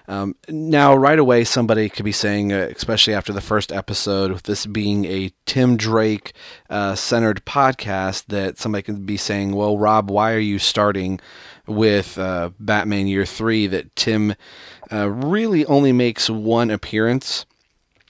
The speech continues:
And that is in the, uh, very first, uh, issue that we just looked at, Batman four thirty-six. And, uh, this is setting up the relationships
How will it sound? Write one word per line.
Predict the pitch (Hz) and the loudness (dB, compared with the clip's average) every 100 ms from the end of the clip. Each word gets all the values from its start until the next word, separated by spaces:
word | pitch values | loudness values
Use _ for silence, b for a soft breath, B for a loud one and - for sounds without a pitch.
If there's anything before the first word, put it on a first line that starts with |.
| _ _ - | _ _ -2
And | 117 | 0
that | 120 | 2
is | 110 - | 2 0
in | 104 98 | -2 -2
the, | 95 95 | -2 -2
uh, | 92 90 | -2 -4
very | 87 101 101 | -2 0 0
first, | - 101 95 - - | 0 -2 -2 -2 -4
uh, | 95 | -6
issue | 107 101 - 95 | -4 -2 -2 -4
that | 92 | -4
we | 95 92 | -4 -8
just | 90 104 98 - | -4 -2 -2 -2
looked | 101 95 | -4 -2
at, | 90 | -4
Batman | 90 87 92 85 | -4 -6 -6 -8
four | - 101 92 | -8 -6 -4
thirty-six. | - 90 85 - 98 - - B B B B B - | -4 -6 -6 -6 -6 -6 -10 B B B B B -2
And, | 123 120 113 | 2 2 0
uh, | 117 123 120 | 0 -2 -2
this | 151 185 | 0 0
is | 269 | 0
setting | - 190 165 135 - | 0 0 2 0 0
up | 127 | -4
the | - 110 | -2 -2
relationships | 110 107 110 107 - 101 101 - | 0 0 -2 -4 -2 -4 -4 -6